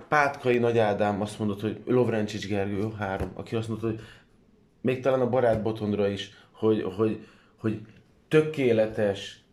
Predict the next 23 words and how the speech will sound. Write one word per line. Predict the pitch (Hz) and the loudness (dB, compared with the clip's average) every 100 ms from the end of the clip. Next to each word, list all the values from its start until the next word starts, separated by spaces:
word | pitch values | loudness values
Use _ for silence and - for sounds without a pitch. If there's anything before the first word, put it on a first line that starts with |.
| _ | _
ö, | 95 104 98 92 | -4 0 0 -2
hozzáállású, | 80 113 117 95 95 95 95 90 - 98 87 - - | -2 0 0 0 0 2 0 -2 -6 -8 -8 -12 -10
válogatott | 107 120 120 104 98 101 | 0 2 2 0 -2 -6
szintű | 95 - 107 98 92 | -6 -4 -4 -4 -6
hozzáállású | 98 90 87 92 87 - - | -4 -4 -4 -4 -4 -8 -6
futballista. | 95 90 90 - - - | -6 -4 -8 -10 -14 -14
És | 92 | -14
sajnos, | - 117 139 143 139 - - - _ _ | -6 -4 -2 -2 -4 -14 -20 -20 _ _
ö, | 107 104 98 - | 0 2 0 -2
a | 98 | -12
többiekre | - 127 104 117 110 107 110 107 101 101 - _ | -4 -2 0 0 2 2 0 0 0 -2 -12 _
nem | 117 120 113 - | -2 -2 -4 -10
mondható | - 107 104 95 95 104 98 | -4 -2 -2 -4 -8 -2 0
el. | 82 85 - - _ _ | 0 -2 -6 -20 _ _
Ö, | - 95 95 90 80 - _ _ _ | 0 2 4 0 -4 -12 _ _ _
sőt, | - 135 123 104 | -6 2 2 2
van | 104 139 | 0 2
olyan | 120 117 127 | 4 2 2
játékos, | 110 110 117 127 123 | 0 -2 -6 -8 -6
aki | 120 | -2
azt | 120 123 | -2 -2
mondta, | 113 127 | -2 -2
hogy | 123 | -4